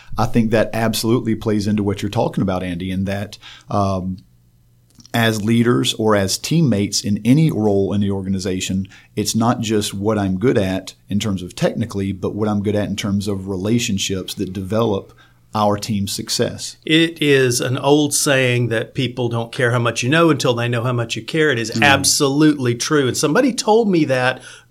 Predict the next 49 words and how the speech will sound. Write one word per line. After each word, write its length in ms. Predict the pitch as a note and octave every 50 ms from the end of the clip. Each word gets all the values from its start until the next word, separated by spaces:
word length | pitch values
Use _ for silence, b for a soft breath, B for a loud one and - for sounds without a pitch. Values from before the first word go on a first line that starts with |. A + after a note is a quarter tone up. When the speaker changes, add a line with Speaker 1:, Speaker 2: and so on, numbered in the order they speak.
| _ -
Speaker 2:
early 320 | G3+ G#3 G#3+ G#3 G3+ F#3
in 120 | F3 D#3+ D#3 D3
my 160 | C#3+ C#3 C3+
career, 420 | - - C#3+ B2+ B2+ C3+ C3 B2
and 160 | A#2+ B2+ B2
I 80 | B2 A#2
truly 500 | A#2 - - - E3+ D#3+ D#3 D3+ C#3+ C3+
did 220 | A#2+ C3 C3 C3
not 240 | B2 B2+ A#2+ B2 A#2+
understand 580 | B2 B2 A#2+ A#2+ A2 - - C3 A#2+ A#2 A#2 G#2+
why 220 | A2+ A#2+ A#2 A#2+
he 60 | A#2+
was 160 | A2+ A2 A2 -
telling 320 | C#3+ B2+ A#2 A#2+ A2 G#2+
me 100 | G#2+ G#2+
this. 340 | G2+ - - B2+ B2 - - B B B B B B B B
And 520 | B A2 A2+ A2+ A2+ A#2 A2+ A2 A#2 A2+ A2
now 400 | A2+ A#2 A#2+ B2+ C3+ B2+ B2 A#2
I 180 | A#2 B2 C3
completely 840 | B2+ B2 - A#2+ A#2 A#2 - A#2+ A#2+ C3 C3+ C3+ - - B2 B2 A#2+
get 300 | A2+ G#2 A2+ G#2+ A2 G2+
it. 200 | - - - -
I 140 | - A#2 A#2+
Speaker 3:
Mm-hmm. 100 | G#2+ G#2
Speaker 2:
get 220 | A2 B2+ A#2 A#2+ C3+
it 220 | C3 B2 - -
cold. 460 | - - C3+ C3 C3+ A#2+ G2+ F#2+ G2
I 120 | G#2+ A2 A#2+
know 180 | B2+ A#2+ A#2+
exactly 540 | A#2 G#2+ G#2+ B2 A#2+ A#2+ A#2+ B2 C3 A#2 A2
why 420 | A2 G#2+ A#2 A#2 A#2 A#2 A#2 A#2
and 160 | A2+ G#2 G2 G#2
what. 400 | A2 A#2 A2 G#2+ - - - _
Speaker 3:
Yeah. 100 | - G#2+
Speaker 2:
So, 300 | G2 F#2+ - - - A#2 -
yeah. 220 | D3+ C#3+ D3+ D3+ B2
Speaker 1:
So 160 | - - F3
let 80 | G3 G3+
me 60 | F#3+
connect 260 | - F3+ F3 F3 F3
that 160 | D#3 D#3+ D3+
to 60 | D#3 D#3
what 180 | D3+ D3+ D3+
you 80 | - D3+
were 60 | D3
talking 320 | D3+ E3+ G#3 G#3+ - A2+
about, 200 | G2 F#2 F#2+ F2
Andy, 180 | D#2+ D#2+ E2+ G2
because 480 | G2+ A2 A2+ - A#2 A2 G#2 G2 - -